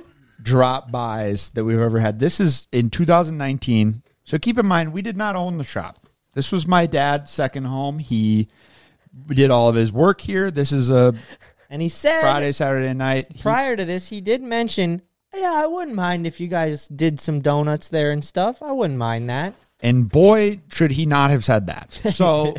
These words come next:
Speaker 1: we, whatever, this guy stops by, wants to do a burnout. I'm like, "Yeah, you, you can do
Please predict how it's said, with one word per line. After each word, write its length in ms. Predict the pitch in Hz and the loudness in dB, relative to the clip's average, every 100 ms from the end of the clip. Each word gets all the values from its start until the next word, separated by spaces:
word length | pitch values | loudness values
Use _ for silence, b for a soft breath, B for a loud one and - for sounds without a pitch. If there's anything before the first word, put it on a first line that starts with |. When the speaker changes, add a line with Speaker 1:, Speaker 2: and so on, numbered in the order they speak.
| - 147 | -8 -10
Speaker 1:
we, 440 | 165 175 165 160 _ _ _ | -8 -8 -8 -12 _ _ _
whatever, 220 | 139 139 | -2 2
this 160 | 151 151 | 4 2
guy 160 | 165 143 | 2 0
stops 280 | 160 135 | -2 -6
by, 340 | - 139 135 131 _ _ _ | -4 -2 -2 -4 _ _ _
wants 300 | 131 127 120 | 0 2 0
to 60 | 110 | 0
do 120 | 113 | 0
a 40 | |
burnout. 360 | 104 101 87 - _ | 2 0 -2 -6 _
I'm 120 | 226 | -4
like, 160 | 247 240 _ | -2 -2 _
"Yeah, 320 | 311 269 113 - _ - _ _ | 2 2 0 -8 _ -20 _ _
you, 180 | 220 254 | 2 2
you 180 | - 294 | 2 0
can 160 | 427 311 | 2 4
do 280 | 180 113 | 2 0